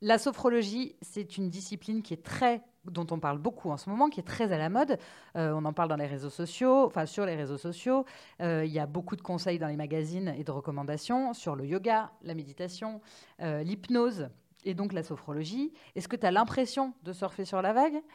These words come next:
Ou est-ce que t'es vraiment, bon, je me doute que t'es convaincu de, de, de l'efficacité de cette méthode, mais, euh, le, le phénomène de mode qui s'y rattache, selon toi, c'est quelque chose qui, euh,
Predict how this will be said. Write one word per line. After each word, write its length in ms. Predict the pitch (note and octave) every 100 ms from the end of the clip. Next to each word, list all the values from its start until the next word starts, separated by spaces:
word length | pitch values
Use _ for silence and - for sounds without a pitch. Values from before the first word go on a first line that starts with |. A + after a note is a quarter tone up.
| - - -
Ou 220 | A3+ A3+
est-ce 180 | A3+ A3+
que 380 | A3+ G#3+ G3+ G3+
t'es 180 | G#3
vraiment, 580 | E3 F3 A#3 A#3+ B3 E4+
bon, 200 | G#3 D3+ - -
je 120 | -
me 100 | G#3+
doute 220 | G#3 C4 -
que 100 | F#3
t'es 180 | F#3
convaincu 680 | F3 A#3+ A3 G#3+ G3+ A3+ G3+ - _ _ _
de, 580 | E3+ E3 D3+ D3 D3 D3 C3+
de, 300 | D3 C#3+ C#3
de 80 | D3
l'efficacité 840 | E3+ F3+ F#3+ F3+ F3+ F3 G#3 G#3 - - -
de 60 | F3
cette 240 | F3 E3+ F3+
méthode, 420 | F#3 A#3 B3 A3
mais, 280 | F3+ F3 - C3+
euh, 200 | E3+ E3+
le, 140 | F3 E3+
le 120 | F#3
phénomène 520 | F#3 G#3+ G#3+ A3 A3+
de 120 | G#3 A3
mode 420 | A3+ A3+ F3+ - -
qui 180 | G3+
s'y 220 | F#3+ G3+ F3+
rattache, 560 | F3+ F3+ A#3 B3 - -
selon 380 | - F#3 F3+ F#3+
toi, 400 | - A3 A#3 A3 - - _
c'est 220 | - G3
quelque 260 | G3 F3+ G3
chose 300 | F#3+ G3+ G3+
qui, 340 | - F3+ E3+
euh, 480 | D#3 D3 D3 D3 D3